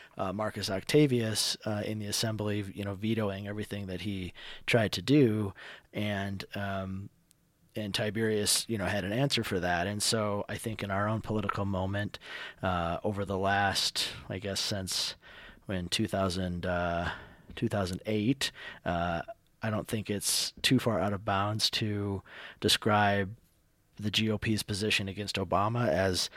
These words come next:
stubborn obstinance. Um, and you'll have the Democrats, uh, nuking the filibuster, uh, rules so that they can appoint federal judges, because otherwise it's impossible for them to,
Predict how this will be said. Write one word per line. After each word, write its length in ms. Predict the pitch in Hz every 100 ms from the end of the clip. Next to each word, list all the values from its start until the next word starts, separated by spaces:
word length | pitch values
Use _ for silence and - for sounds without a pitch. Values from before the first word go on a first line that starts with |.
| - -
stubborn 440 | - - 104 98
obstinance. 840 | 90 101 98 - 107 110 127 123 - - - - -
Um, 480 | 101 95 92 95 - _ _
and 180 | 113 110
you'll 100 | 110
have 180 | 107 101
the 60 |
Democrats, 920 | 90 107 107 - 104 98 - - - - - -
uh, 340 | 98 95 92 87 _ _ 113
nuking 400 | 117 117 113 107
the 80 |
filibuster, 920 | - 123 123 127 131 - 131 131 131 -
uh, 380 | 113 107 107 107 -
rules 480 | 120 123 127 135 139
so 260 | - 117
that 160 | 107 104
they 120 | 110
can 320 | - 107 101 -
appoint 340 | 98 117 117
federal 320 | 120 110 101
judges, 480 | 98 107 120 156 170
because 480 | - 104 104 101 - - - - -
otherwise 500 | 107 101 98 101 104
it's 180 | 104 -
impossible 580 | 104 - 113 101 98 98
for 160 | - 98
them 220 | 98 101
to, 380 | - 95 92